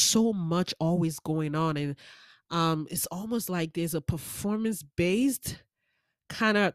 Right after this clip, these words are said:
culture going on where everybo-, like, I feel like a lot of people are performing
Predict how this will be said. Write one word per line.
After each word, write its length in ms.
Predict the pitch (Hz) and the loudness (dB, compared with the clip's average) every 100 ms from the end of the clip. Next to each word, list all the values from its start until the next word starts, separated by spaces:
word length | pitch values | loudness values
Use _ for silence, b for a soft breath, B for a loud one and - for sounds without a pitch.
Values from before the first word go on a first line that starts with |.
| - | 0
culture 540 | - 196 - - 302 | 4 4 4 0 2
going 360 | 262 302 311 311 | 2 2 4 4
on 380 | 320 320 302 | 4 2 2
where 420 | 196 190 185 165 170 _ _ _ _ _ _ _ _ _ _ | 2 4 4 4 -2 _ _ _ _ _ _ _ _ _ _
everybo-, 360 | - 208 240 190 - | -10 -4 -4 -4 -4
like, 300 | 190 190 - - - | -2 -2 -4 -14 -12
I 60 | 170 | -10
feel 300 | - 285 320 | -2 2 4
like 240 | 202 - - | 2 0 -6
a 40 | |
lot 240 | 196 214 277 | -4 -2 -4
of 60 | |
people 300 | - 208 202 | -4 -4 -2
are 40 | 165 | -2
performing 840 | 156 151 - - 220 262 170 - | -2 -6 -6 -2 0 0 -4 -8